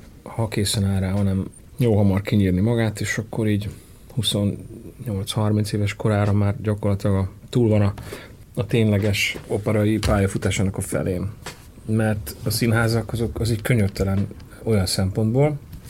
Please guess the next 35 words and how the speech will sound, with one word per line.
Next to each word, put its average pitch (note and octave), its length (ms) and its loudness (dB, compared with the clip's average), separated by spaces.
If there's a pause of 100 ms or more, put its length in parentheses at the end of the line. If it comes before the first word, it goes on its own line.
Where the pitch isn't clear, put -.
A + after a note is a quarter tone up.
(260)
hogy D#3+ 80 2
rögtön C3+ 220 2
az A2+ 100 4
elején, G#2+ 260 6
amikor G2+ 260 2
látják, G2+ 360 0
hogy E2+ 120 -2
ez F#2+ 140 -2
egy E2+ 140 -8
ter-, G#2 400 2
terhelhető F#2 600 2
valaki, A2 420 0
jó G#2 280 0
hangja A2 260 2
van, F2+ 220 2
és E2+ 180 -2
akkor, - 340 -8
akkor - 280 -6
elkezdik F2+ 720 -6 (500)
megkínálni, D3+ 680 2
és C3 200 0
akkor - 200 -4
jön F#2 100 0
egy E2+ 60 -2
másik C3 320 -2
színed, G2+ 260 -2
meg - 120 -6
egy G2+ 60 -2
harmadik, C#3+ 380 0
és - 160 -10
akkor - 280 -6
így F#2 100 -2
ezek - 220 -6 (120)
így D2 120 -6 (440)
közösen F2+ 520 -2